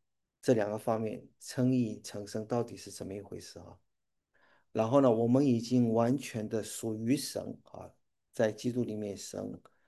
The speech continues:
施行了这样，已经把我们一个，从一个 immoral 的哈，神把我们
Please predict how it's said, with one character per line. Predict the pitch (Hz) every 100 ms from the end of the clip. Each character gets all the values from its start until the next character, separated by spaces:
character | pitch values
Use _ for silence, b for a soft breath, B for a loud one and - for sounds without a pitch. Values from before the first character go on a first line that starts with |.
| b b b
施 | - 143
行 | 127 110
了 | 107
这 | 123
样， | 110 95 -
已 | - 107
经 | 131 127
把 | 123 127
我 | 123
们 | 113 110 123
一 | 117
个， | 123 117 - - _ _
从 | - - 110 113 123
一 | 127
个 | 120 127
immoral | - 151 180 175 165 160 151 123 -
的 | 92
哈， | - 104
神 | - 113 117
把 | 113 107
我 | 110
们 | 104 98